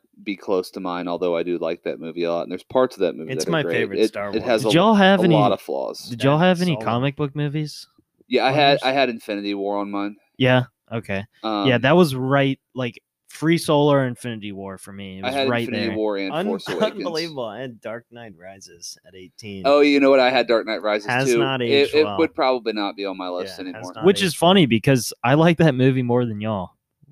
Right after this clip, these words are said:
Speaker 1: Yeah. <laughs>
Speaker 3: Yeah.
Speaker 2: Yeah.
Speaker 1: So, uh,
Speaker 2: Midnight in Paris was my number eleven. Did,
Speaker 3: Mm-hmm.
Speaker 2: did you honorable mention that?
Speaker 3: Yeah.
Speaker 2: Yeah.
Speaker 3: And I, I would have put Before Midnight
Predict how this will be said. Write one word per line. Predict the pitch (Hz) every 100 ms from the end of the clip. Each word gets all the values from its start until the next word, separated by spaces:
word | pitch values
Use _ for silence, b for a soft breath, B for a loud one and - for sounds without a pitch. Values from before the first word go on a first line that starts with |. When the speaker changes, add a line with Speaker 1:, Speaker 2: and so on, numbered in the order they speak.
| _ _ _ _ _ _ _ _
Speaker 1:
Yeah. | 123 120 113
<laughs> | -
Speaker 3:
Yeah. | 202 135 147 131 113
Speaker 2:
Yeah. | 101 b b b b b _ _ -
Speaker 1:
So, | - 175 170 160
uh, | 165 160 156 -
Speaker 2:
Midnight | 117 151 156 147
in | 131
Paris | 131 127 117 -
was | 117 110
my | 107
number | 104 104 107
eleven. | 98 101 95 90 87
Did, | 95 -
Speaker 3:
Mm-hmm. | 127 131
Speaker 2:
did | 123
you | 107 107 101 _
honorable | 107 107 95 101
mention | 95 98 113
that? | 107 104 -
Speaker 3:
Yeah. | 117 107 101 _
Speaker 2:
Yeah. | _ b b 139
Speaker 3:
And | 147 151
I, | 151 143
I | 123 135 127 120 - -
would | 123 131 160
have | 170 147
put | - 156 147 _
Before | 135 - 143 135
Midnight | 131 131 131 131